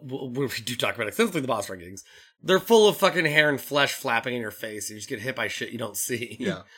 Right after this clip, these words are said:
Speaker 1: Because they made everything too big and too hairy.
Speaker 2: Yeah.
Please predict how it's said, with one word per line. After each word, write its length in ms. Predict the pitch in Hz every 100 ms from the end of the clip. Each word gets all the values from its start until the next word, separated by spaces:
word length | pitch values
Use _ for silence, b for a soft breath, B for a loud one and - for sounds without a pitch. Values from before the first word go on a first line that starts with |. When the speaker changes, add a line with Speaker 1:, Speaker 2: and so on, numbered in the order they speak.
| b b b b
Speaker 1:
Because 200 | 110 120
they 100 | 135
made 160 | 135 135
everything 400 | 135 139 165 160
too 180 | 185
big 400 | 180 214 240 226
and 140 | 147 131
too 140 | 190
hairy. 680 | 185 196 240 240 170 123 117
Speaker 2:
Yeah. 220 | 117 98